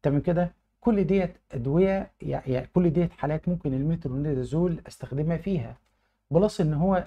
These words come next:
بيعالج، آه، يعني مش، آه، مش بيعالج بكتيريا بس، لا، ده بيعالج كمان،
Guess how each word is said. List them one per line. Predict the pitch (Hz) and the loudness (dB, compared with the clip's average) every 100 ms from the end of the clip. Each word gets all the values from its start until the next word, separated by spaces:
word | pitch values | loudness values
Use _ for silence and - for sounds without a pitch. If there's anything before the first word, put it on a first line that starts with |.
| - | -4
بيعالج، | 123 143 139 160 185 147 120 104 - - _ _ _ _ _ _ _ - | -2 -2 2 2 4 2 0 -4 -10 -12 _ _ _ _ _ _ _ -6
آه، | 127 127 127 131 123 - - - | -2 -2 -2 -4 -6 -8 -12 -4
يعني | 127 131 127 131 123 120 120 - _ _ _ _ _ _ - - | -2 0 -2 -2 -2 -2 -6 -8 _ _ _ _ _ _ -16 -2
مش، | 139 135 - - 135 | 0 0 -6 -8 -6
آه، | 131 131 - _ _ _ _ _ _ _ _ _ - | -2 -2 -4 _ _ _ _ _ _ _ _ _ 0
مش | 151 | 2
بيعالج | 127 156 208 208 | 4 6 6 4
بكتيريا | 127 131 - 185 160 | 0 -2 0 2 2
بس، | 127 160 - - - - | 2 0 -2 -16 -16 -2
لا، | 147 - | 0 0
ده | 131 131 | 2 0
بيعالج | 139 143 175 185 - | 2 2 2 0 -4
كمان، | 131 147 180 180 170 | -6 -2 0 0 0